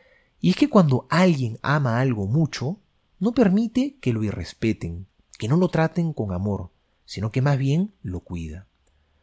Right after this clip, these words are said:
No nos olvidemos, tú y yo también somos un templo, somos templo del Espíritu Santo, somos una realidad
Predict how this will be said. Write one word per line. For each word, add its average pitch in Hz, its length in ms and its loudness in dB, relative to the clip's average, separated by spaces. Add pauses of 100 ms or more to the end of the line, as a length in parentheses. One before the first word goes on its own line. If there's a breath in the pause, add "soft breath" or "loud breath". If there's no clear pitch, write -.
(200)
No 175 100 4
nos 196 180 2
olvidemos, 95 720 -2 (540)
tú 247 200 6
y 175 100 4
yo 208 180 0
también 156 280 2
somos 147 300 0
un 113 140 -4
templo, 90 440 -8 (320)
somos 120 340 -2
templo 185 380 2
del 101 140 -2
Espíritu 107 380 -6
Santo, 113 440 -4 (440)
somos 165 440 0
una 151 180 2
realidad 117 540 0